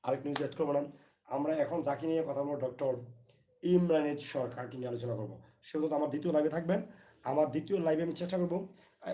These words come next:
একটি লাইভের সাথে আমি আরেকটি লাইভে অ্যাড করতে চাই না, আমার প্রতিটা লাইভে আমি আলাদা করতে চাই। এখন আরেকজনকে নিয়ে আমরা আলোচনা করবো, ডক্টর, আপনি জানেন আমাদের বাংলাদেশটাকে ধ্বংস করার পেছনে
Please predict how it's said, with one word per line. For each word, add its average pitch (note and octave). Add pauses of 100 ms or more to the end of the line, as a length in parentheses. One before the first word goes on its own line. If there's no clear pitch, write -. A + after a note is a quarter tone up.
(120)
একটি F#3+
লাইভের G#3+
সাথে G3+
আমি G3
আরেকটি F#3+
লাইভে E3+
অ্যাড C#3+
করতে D3+
চাই C#3+
না, C#3+
আমার D3
প্রতিটা F3+
লাইভে D#3
আমি F3+
আলাদা C3
করতে A#2+
চাই। F3+ (320)
এখন C#3+
আরেকজনকে E3
নিয়ে F3+
আমরা F3
আলোচনা F3
করবো, F3
ডক্টর, D3 (420)
আপনি C#3
জানেন E3
আমাদের D3+
বাংলাদেশটাকে D3
ধ্বংস C3+
করার D3
পেছনে C#3